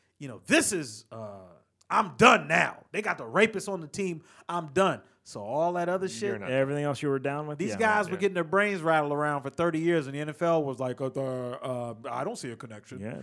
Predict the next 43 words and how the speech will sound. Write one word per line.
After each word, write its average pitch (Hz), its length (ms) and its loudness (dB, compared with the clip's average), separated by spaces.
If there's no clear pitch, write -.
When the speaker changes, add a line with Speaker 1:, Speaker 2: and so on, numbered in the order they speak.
Speaker 3:
Ben 147 120 4
Speaker 1:
Like, 143 120 6
Speaker 3:
Roethlisberger. 160 480 4
Speaker 1:
Will, 120 240 6
Will 311 80 10
Smith 294 320 6
had 226 240 8
to 196 40 0
get 220 300 4
on 247 240 6
the 220 80 2
big 240 220 4
screen 196 320 -2
with 170 100 0
a 151 60 -4
terrible 240 480 2
African 185 360 0
accent 135 440 -8
for 165 120 -4
people 185 320 2
telling 247 320 6
me 214 80 0
the 170 140 -6
truth. - 420 0
He 339 100 0
had 392 200 8
to 339 80 0
do 330 160 4
that 320 340 8
for 196 140 -6
some 320 360 10
people 254 280 2
to 180 80 2
go, 156 400 8
Speaker 3:
<laughs> - 180 -8
Speaker 1:
"This 285 240 2
shit's, 240 240 2
there's 196 260 4
a 180 40 -2
connection 170 420 -2
here." 120 240 -12
Speaker 3:
Yeah. - 160 -16
Speaker 1:
Okay? 214 340 2